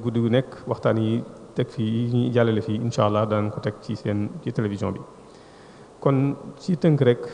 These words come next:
damay jox kàddu gi Serigne Mouhamed Ghali Gaye ci tomb bu am solo bii nga xamante ne moom la fas yéene ànd ak ñun tey jàngat ko,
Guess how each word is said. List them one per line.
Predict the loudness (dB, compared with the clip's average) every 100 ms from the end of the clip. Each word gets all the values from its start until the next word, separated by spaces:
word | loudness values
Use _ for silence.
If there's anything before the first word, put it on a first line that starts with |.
| -4 0
damay | 4 6 4 2 -4 -10 0
jox | 0 0 -10 0
kàddu | 2 2 -2
gi | -4 -6 -16 -20 -20 -20 -20
Serigne | 0 2 4
Mouhamed | 2 2 2
Ghali | 2 4 4 4 2
Gaye | 2 0 -4 -16 -20 -20 -20 -20 -20
ci | -2 2 2 2 -6 -8 0
tomb | 2
bu | 6
am | 4 6
solo | 2
bii | 2 2
nga | 2
xamante | 4 4 4 4
ne | 2
moom | 4 4 4
la | 2
fas | 0 0
yéene | 2 4 2
ànd | 2 2
ak | 2
ñun | 0 0
tey | 2 2
jàngat | 2 4 2
ko, | 2 0